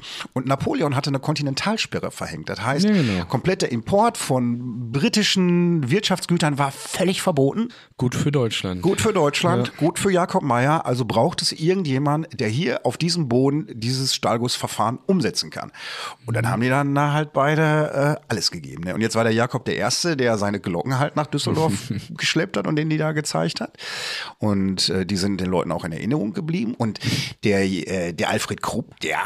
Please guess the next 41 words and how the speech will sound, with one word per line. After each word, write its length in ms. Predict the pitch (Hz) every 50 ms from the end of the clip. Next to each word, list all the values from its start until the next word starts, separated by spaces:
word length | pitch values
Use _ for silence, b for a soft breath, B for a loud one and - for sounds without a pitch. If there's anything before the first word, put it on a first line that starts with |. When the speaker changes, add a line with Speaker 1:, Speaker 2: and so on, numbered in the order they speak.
| 110 - -
Speaker 1:
er 140 | - - -
hat 140 | 143 -
sich 140 | - 180 170 -
das 120 | 196 -
nicht 200 | 208 196 - -
bieten 180 | - 131 - -
lassen. 240 | 92 92 - -
Der 100 | 98 101
stand 240 | 98 - 131 131 143
dann 100 | 170 156
daneben 420 | 151 143 120 101 98 127 175 214 -
und 180 | 160 151 151
dann 200 | 147 143 143 139
hat 120 | 135 - -
er 400 | 165 151 147 139 139 127 95 73
irgendwie 600 | 71 - - 92 - - 139 139 131 123 113 127
gesagt 420 | 123 127 107 123 131 131 - - -
dann 220 | 110 110 110 110
auch 180 | 85 104 110 -
zum, 520 | - - - - 110 104 104 101 101 101
äh, 120 | 73 101 101
Jakob, 580 | 101 107 107 101 123 - - 127 110 - - -
„Da, 260 | 82 71 67 67 69
äh, 480 | 69 - 87 78 76 78 76 73 82
stimmt 420 | - - - - - 127 117 113 -
ja 100 | 117 95
alles 180 | 95 101 98
nicht, 200 | 82 107 104 -
deine 220 | - 98 101 101 90
Glocken, 420 | 87 101 101 107 107 - 90 107
die 80 | 104 98
sind 180 | 85 92 101
aus 320 | 95 95 98 - - - -
Eisen, 340 | 104 107 120 120 107 104 90
ist 200 | 95 98 - -
nie 240 | 101 107 127 156
im 120 | 156 127 120
Leben, 260 | 120 120 120 117 113
ist 120 | 107 -
das 100 | - 113 -
gut.“ 140 | - - B